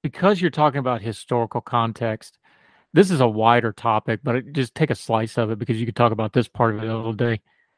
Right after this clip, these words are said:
Mythology and myth-making and things like Machiavelliism, for lack of a better way to explain it,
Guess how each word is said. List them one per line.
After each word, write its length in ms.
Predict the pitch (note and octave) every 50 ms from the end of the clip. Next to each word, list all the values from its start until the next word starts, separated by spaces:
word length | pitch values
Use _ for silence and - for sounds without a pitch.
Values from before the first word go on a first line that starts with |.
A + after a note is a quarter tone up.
| _ _ _ _ _ _ _ _ _ _ _ _ _ _ _
Mythology 720 | - E3 D#3+ - - E3+ F#3 G#3+ A#3 G3 D#3 F#3+ G3+ F#3 C#3+
and 100 | A#2+ A#2
myth-making 680 | A#2+ C3 - - B2+ A#2 A2+ G#2+ - B2+ A#2 A2+ A2+ -
and 200 | - C#3 B2 - -
things 260 | C#3+ D#3 D#3+ D3 C3+
like 220 | C3+ B2+ A#2+ -
Machiavelliism, 1500 | - D3 B2 A2+ A#2+ B2 - - B2+ A#2 G#2 A2 A#2 A#2 A2+ A2+ A2+ A2 A#2+ - - D#3 B2+ G#2+ F#2+ A2 G2+ G2 G2+ - _ _ _ _ _
for 120 | - B2+ A#2
lack 240 | G#2+ A2 A2 G#2+ -
of 60 | G#2+
a 60 | A2
better 200 | G#2 A#2+ A2 A2
way 140 | A2 A2 G#2+
to 100 | G#2+ G#2
explain 480 | A2 - - - _ A#2+ A2+ A2+ A2
it, 140 | A2 A2 A2+